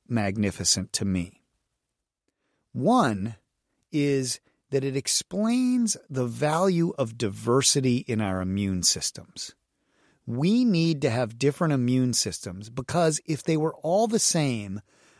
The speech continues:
when something like the Black Plague visited, or H I V, or the bird flu, we might all die. We need that diversity. But the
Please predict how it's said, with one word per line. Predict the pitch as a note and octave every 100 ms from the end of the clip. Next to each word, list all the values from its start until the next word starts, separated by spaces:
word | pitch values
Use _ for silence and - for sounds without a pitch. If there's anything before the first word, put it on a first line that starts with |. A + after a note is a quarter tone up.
| _
when | C#3+ C#3+
something | - F3+ G#3 A#3+ G3+
like | E3 C#3+
the | B2+
Black | A2 B2 C#3+ D#3+ -
Plague | - - C3 B2+ C3 A2+
visited, | G2+ F#2 F#2 E2 E2 - _ _ _ _ _
or | - A2 A#2 -
H | C#3+ D#3+ -
I | C#3+ B2
V, | A#2 A#2 A2 F#2 G2 _ _ _ _ _ _ _
or | - B2+ A#2+ A#2 A2 G2 _ _ _ -
the | B2
bird | A2+ B2+ C3+ D3 A#2+
flu, | - G#2 E2 E2 _ _ _ _ _ _ _ _ _ _ _ _ _ _
we | B2 D#3+
might | G3+ F3+ C#3+
all | C3+
die. | A#2+ A#2+ G2+ C#2+ - _ _
We | B2+ D#3+
need | D#3+ D#3
that | C#3 C3
diversity. | A#2+ A2 G#2+ - F#2+ F2+ _ _ _ _ _
But | - D3
the | G3